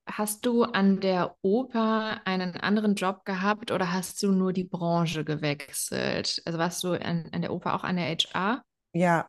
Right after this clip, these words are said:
Speaker 2: aber nicht sozusagen in der Verwaltung, sondern im künstlerischen Bereich, also im künstlerischen Betriebsbüro und noch halb im Pressebüro. Also genau, ich hab so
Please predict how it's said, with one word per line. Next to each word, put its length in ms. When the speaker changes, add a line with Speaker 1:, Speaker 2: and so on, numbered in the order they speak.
Speaker 2:
aber 220
nicht 260
sozusagen 360
in 100
der 100
Verwaltung, 600
sondern 240
im 160
künstlerischen 640
Bereich, 520
also 160
im 100
künstlerischen 520
Betriebsbüro 840
und 520
noch 320
halb 280
im 140
Pressebüro. 880
Also 400
genau, 200
ich 120
hab 100
so 260